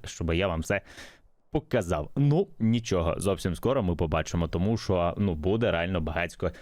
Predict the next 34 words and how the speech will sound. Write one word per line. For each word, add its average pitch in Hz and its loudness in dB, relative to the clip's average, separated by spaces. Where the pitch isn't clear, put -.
чого. 104 2
Міні-ігри, 156 2
друзі, 87 0
от 92 0
сюди 156 0
ми 156 0
натискаємо 110 0
і 147 0
бачимо, 90 0
друзі, 80 0
у 78 -4
нас 127 -2
є 107 2
дві 87 0
міні-ігри, 92 2
які 92 -2
будуть, 98 0
е, 78 0
в 76 -2
якості 98 -2
івента, 135 2
де 92 0
можна 87 0
теж 87 -2
буде 92 0
заробляти, 85 0
е, 87 2
ці 117 0
гарбузики. 98 0
Це 95 0
така 87 -2
гарбуз, 120 0
це 98 0
буде 110 0